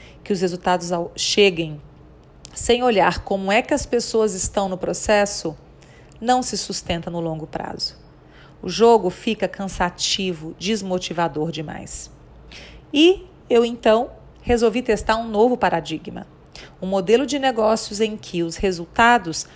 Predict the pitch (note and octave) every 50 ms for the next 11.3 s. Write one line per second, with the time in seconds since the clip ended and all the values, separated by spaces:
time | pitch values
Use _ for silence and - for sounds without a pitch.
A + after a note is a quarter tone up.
0 | - - - - - - - G#3 G3 F#3 F3+ - - D#3+ - - - A3+ A#3 A3+
1 | A3 - - F3 - - - - - - - F3+ F#3 E3+ F3+ E3+ - - E3+ D#3+
2 | - - - - - - G#3 G#3+ A3 G#3+ A3 G3+ F3 G3 - - G3 F#3 F#3+ F#3
3 | F#3 F3+ E3+ D#3 - - - F#3 F#3 F#3 F3+ - - G3+ F#3+ F#3+ F#3 F3 F3+ F3
4 | E3+ E3 D#3+ - - E3+ D#3+ D3+ C#3+ - D#3 - - - - - - - - -
5 | - - - - - - - - - - - - - - - - - - - -
6 | - - - - F3+ F3 F3+ F3+ F3 F3+ A#3+ C4 C4 A3+ - - - - - -
7 | - - F#3+ - F#3+ - G#3+ G3 F3+ G#3 G#3+ G#3+ A#3 A3+ C#4 C4 C#4 C#4 A3+ G3+
8 | F#3 F3 E3 D#3 - - - - - - - - - - - - - - - -
9 | - F#3+ F#3+ F#3 F3+ F3 C#3+ F#3+ A3+ A#3 A#3 A3 - - - - - - - -
10 | - - - G#3+ G3 E3 G#3+ G#3 G#3 G3+ - - - G3 F3+ - - A3+ G#3+ G#3
11 | G#3+ G#3+ - - -